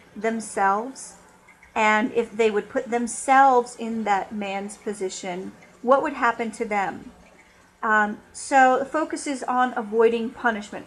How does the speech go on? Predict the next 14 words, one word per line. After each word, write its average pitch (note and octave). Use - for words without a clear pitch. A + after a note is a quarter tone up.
personal A#3+
punishment. G#3
And A#3+
so B3+
here C#4
you B3
have A3+
kind C4
of A3
the G#3
classic A#3+
low-level A#3
reasoning G3
of, G3